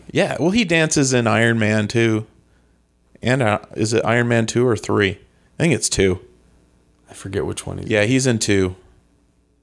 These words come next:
Speaker 1: That's the one with, uh, you know, uh,
Speaker 2: Oh, yeah.
Speaker 1: you know, the wrestler.
Speaker 2: Oh, yeah. <laughs>
Speaker 1: Whiplash.
Speaker 2: Yeah.
Speaker 1: <clears throat> I want
Speaker 2: He's
Speaker 1: my
Speaker 2: weird.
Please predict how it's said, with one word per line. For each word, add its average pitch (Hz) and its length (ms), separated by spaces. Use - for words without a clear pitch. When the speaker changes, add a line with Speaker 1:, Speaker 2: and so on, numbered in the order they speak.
Speaker 1:
That's 104 200
the 127 80
one 120 320
with, 117 240
uh, 85 760
you 90 200
know, 73 180
uh, 53 640
Speaker 2:
Oh, 113 80
yeah. 120 360
Speaker 1:
you 123 80
know, 90 160
the 95 100
wrestler. 98 520
Speaker 2:
Oh, 139 100
yeah. 98 400
<laughs> - 960
Speaker 1:
Whiplash. 113 720
Speaker 2:
Yeah. 113 220
Speaker 1:
<clears throat> 170 720
I 101 140
want 87 160
Speaker 2:
He's 190 120
Speaker 1:
my 123 80
Speaker 2:
weird. - 40